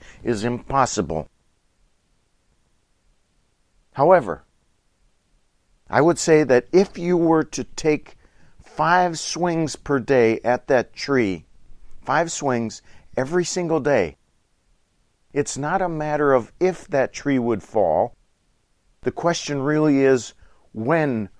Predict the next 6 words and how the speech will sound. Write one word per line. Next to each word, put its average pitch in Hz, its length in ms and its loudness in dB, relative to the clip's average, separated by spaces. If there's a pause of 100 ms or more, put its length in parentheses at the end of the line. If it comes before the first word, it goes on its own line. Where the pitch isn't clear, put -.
(140)
will 113 180 2
that 98 260 2
tree 117 280 -4
fall? 85 520 -2 (3000)
It's 139 200 -4
really 180 560 0